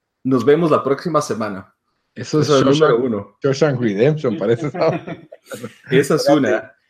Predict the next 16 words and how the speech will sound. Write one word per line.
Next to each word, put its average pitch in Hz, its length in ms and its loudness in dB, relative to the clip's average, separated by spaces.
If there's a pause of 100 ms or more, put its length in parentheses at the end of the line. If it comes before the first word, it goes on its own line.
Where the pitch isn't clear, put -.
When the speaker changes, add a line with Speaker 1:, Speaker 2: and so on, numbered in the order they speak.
(160)
Speaker 2:
espérate, 151 240 4
espérate, 165 260 6
espérate. 147 560 0
Solo 151 260 0
quiero 156 240 2
ver. 151 300 4 (600)
Obvio 220 340 0
que - 80 -8
si 113 80 -8
se 117 80 -6
llaman 156 300 -2
Esteban, 170 680 -2
tiene 135 220 -10
que 123 80 -8
ser 120 420 -6 (360)
telenovela. 107 580 -10